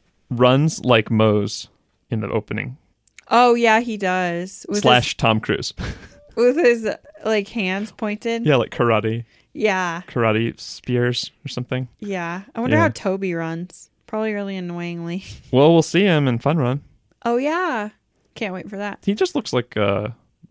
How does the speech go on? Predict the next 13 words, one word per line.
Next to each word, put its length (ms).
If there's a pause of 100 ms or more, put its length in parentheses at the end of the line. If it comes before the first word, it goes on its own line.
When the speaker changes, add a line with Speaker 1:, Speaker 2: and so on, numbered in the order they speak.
Speaker 1:
guy 260
running. 420 (440)
Speaker 2:
Yeah. 260 (340)
He's 260
pretty 240
fit. 500 (520)
Speaker 1:
Yeah, 220
he 60
Speaker 2:
Seven 180
Speaker 1:
really 140
Speaker 2:
minute 180
mile. 380 (420)
Speaker 1:
Wow. 480